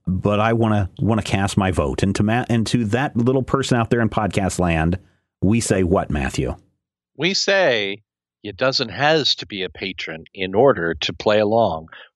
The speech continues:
Speaker 2: with the Dueling Review game. In fact, all you have to do is go to patreon dot com slash major spoilers, find the post that Stephen referenced,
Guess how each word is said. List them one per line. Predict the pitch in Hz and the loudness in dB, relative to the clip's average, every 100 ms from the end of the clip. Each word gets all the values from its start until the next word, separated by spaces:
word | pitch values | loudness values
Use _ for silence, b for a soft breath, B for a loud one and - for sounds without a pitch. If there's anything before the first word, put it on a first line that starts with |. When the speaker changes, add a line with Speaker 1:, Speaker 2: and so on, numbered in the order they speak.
| - | -10
Speaker 2:
with | 98 | -6
the | 104 | -2
Dueling | 107 101 92 | 2 2 0
Review | 90 87 87 | -2 0 -2
game. | 101 110 82 | 2 0 0
In | 87 | -6
fact, | 101 160 160 95 - - B B B | 0 2 4 2 0 -10 B B B
all | 131 | 0
you | 151 | 2
have | 151 | 0
to | 151 | -2
do | 165 | -2
is | 120 | 0
go | 156 190 104 | 0 0 0
to | - | -6
patreon | - 113 104 104 95 | -6 -6 -4 -4 0
dot | 87 85 | 0 2
com | - 90 | 0 0
slash | - 92 87 - | 0 0 0 0
major | 90 78 | -4 -4
spoilers, | - 131 147 143 - B B B | 0 2 4 2 0 B B B
find | - 113 110 | 0 0 0
the | |
post | - 135 135 | 0 0 0
that | 123 | -4
Stephen | - 131 127 | -4 -2 -2
referenced, | 127 131 - 135 - | 0 0 0 -4 -6